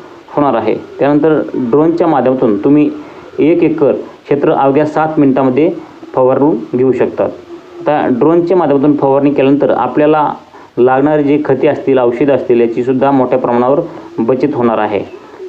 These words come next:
त्यानंतर ड्रोनच्या माध्यमातून आपल्याला वारंवार टँक भरण्याची सारखी समस्यासुद्धा येणार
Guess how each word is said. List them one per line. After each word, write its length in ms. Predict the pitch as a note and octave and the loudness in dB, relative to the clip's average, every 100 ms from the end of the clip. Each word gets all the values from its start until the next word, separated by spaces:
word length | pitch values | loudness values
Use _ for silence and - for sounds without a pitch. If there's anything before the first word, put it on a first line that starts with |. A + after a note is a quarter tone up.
| - | -2
त्यानंतर 540 | C#3+ D3+ D#3 C3 C#3 | 0 2 2 0 0
ड्रोनच्या 480 | C3+ A#2+ C3 C#3+ D3 | 0 2 2 2 2
माध्यमातून 500 | C#3+ A#2+ B2 B2+ G#2+ D#2+ - - - | 0 0 0 0 -2 -4 -12 -12 -8
आपल्याला 500 | A#2 C#3 C#3+ C#3 D3 | -4 0 2 2 0
वारंवार 580 | - B2 B2+ C#3+ C#3+ C#3+ - - - | 0 0 2 2 2 0 -2 -6 -2
टँक 240 | C#3+ D3 | 0 0
भरण्याची 440 | C3 B2 A#2+ - C#3 | 0 0 0 -2 -2
सारखी 440 | B2 - C#3 - - - - | -2 0 -2 -2 -8 -12 -4
समस्यासुद्धा 560 | C3 B2 C3+ C#3 B2+ | -4 -2 -2 -2 0
येणार 300 | C3 A#2+ D#3 | 2 2 0